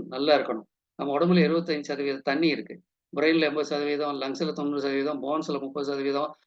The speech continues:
பிளட்ல எண்பத்தி மூணு சதவீதம், ஸ்கின்ல அறுபத்தி நாலு சதவீதம், மசில்ஸ் எழுபத்தஞ்சு சதவீதம், ஹார்ட்ல எழுபத்தஞ்சு சதவீதம், ஐஸ்ல எழுபத்தஞ்சு, தொண்ணூத்தஞ்சு சதவீதம் நமக்கு, இப்ப நம்ம தண்ணி இருக்கு.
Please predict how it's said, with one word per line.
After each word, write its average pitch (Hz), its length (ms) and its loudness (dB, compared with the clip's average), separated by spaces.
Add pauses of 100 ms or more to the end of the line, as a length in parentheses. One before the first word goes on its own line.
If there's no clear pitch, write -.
(180)
பிளட்ல 160 320 2
எண்பத்தி 147 240 -2
மூணு 143 160 -2
சதவீதம், 139 400 -2
ஸ்கின்ல 151 340 -2
அறுபத்தி 147 240 0
நாலு 139 160 -2
சதவீதம், 139 320 -4
மசில்ஸ் 160 340 -4
எழுபத்தஞ்சு 143 460 -2
சதவீதம், 139 400 -2 (340)
ஹார்ட்ல 165 300 2
எழுபத்தஞ்சு 143 380 0
சதவீதம், 135 400 -2 (320)
ஐஸ்ல 175 340 4
எழுபத்தஞ்சு, 139 520 -4
தொண்ணூத்தஞ்சு 143 440 0
சதவீதம் 131 420 0 (420)
நமக்கு, 127 300 -2 (440)
இப்ப 180 180 -10 (240)
நம்ம 120 280 -6
தண்ணி 202 300 2
இருக்கு. 123 280 2